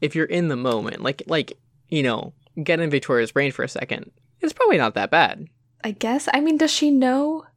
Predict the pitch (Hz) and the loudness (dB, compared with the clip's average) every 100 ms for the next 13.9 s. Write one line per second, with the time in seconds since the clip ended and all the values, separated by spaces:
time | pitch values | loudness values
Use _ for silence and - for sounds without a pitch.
0 | _ _ 233 233 117 123 - 208 - 311 | _ _ -2 0 2 0 0 -2 0 -2
1 | 330 117 135 - - - 247 220 - - | -2 -2 -2 -4 -6 -2 0 0 -6 -16
2 | - - 226 - 254 - 226 233 226 196 | -16 -8 -4 -2 -2 0 0 2 0 0
3 | - 151 190 233 175 170 - - 202 - | 0 2 4 4 2 0 0 -2 -4 -6
4 | 226 233 - 254 247 - 220 - 247 247 | -6 -6 -8 -8 -10 -4 -2 0 0 2
5 | 302 320 277 233 220 214 214 214 - - | 2 0 -2 0 0 0 -2 -4 -10 -20
6 | _ _ - 240 220 220 208 233 214 202 | _ _ -4 -2 -2 -2 -4 -6 -6 -4
7 | 262 269 247 220 202 - 214 - 226 - | 0 0 0 -4 -4 -4 -4 -4 -4 -4
8 | 202 202 196 - 208 196 196 202 202 - | -4 -4 -6 -6 -8 -6 -6 -6 -8 -8
9 | 214 208 208 - _ 214 214 - 262 254 | -10 -4 -4 -4 _ -2 -2 -2 0 2
10 | 269 - 285 302 - - - - _ - | 0 0 -2 -2 -6 -14 -20 -20 _ -6
11 | 233 208 208 202 - - - _ _ - | -6 -6 -6 -6 -6 -6 -10 _ _ -10
12 | - - 311 330 311 311 262 240 220 - | -4 2 2 2 2 0 0 -2 -2 -2
13 | - 156 208 226 240 240 240 - | -2 0 2 2 0 -2 -2 -6